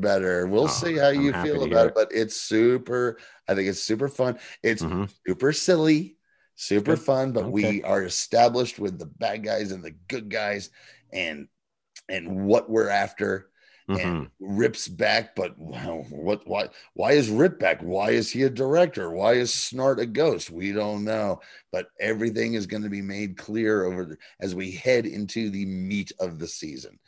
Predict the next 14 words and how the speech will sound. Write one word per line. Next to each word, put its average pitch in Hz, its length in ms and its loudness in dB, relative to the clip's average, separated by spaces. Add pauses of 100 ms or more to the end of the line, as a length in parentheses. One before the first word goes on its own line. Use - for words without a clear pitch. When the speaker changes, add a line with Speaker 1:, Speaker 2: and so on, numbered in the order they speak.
(180)
Speaker 2:
Feels 87 280 0
like 82 220 -2
it. 78 200 -4
It 80 140 -8
does. 92 420 -2 (100)
Speaker 1:
Yeah, 82 220 -8 (100)
this, 90 120 -2
Speaker 2:
Cool. 90 100 0
Speaker 1:
that's - 360 -12
what 90 260 -10
this 85 240 -12
is. 73 180 -10
So 120 500 2
Speaker 2:
Yeah. 82 280 0